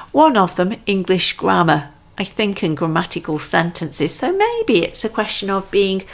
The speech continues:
perfectionistic regarding certain aspects of one's behaviour rather than being a perfectionist."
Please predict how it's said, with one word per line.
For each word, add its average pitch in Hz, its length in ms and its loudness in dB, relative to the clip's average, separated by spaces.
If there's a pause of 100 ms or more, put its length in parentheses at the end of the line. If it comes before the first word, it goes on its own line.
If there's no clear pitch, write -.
(360)
perfectionistic - 1400 0 (340)
regarding 147 460 0
certain 151 400 -4
aspects - 500 -4
of 151 140 -6
one's 160 260 -4
behaviour 151 460 -2
rather 160 340 0
than 151 220 -2
being 151 280 2
a 147 40 -2
perfectionist." - 960 -2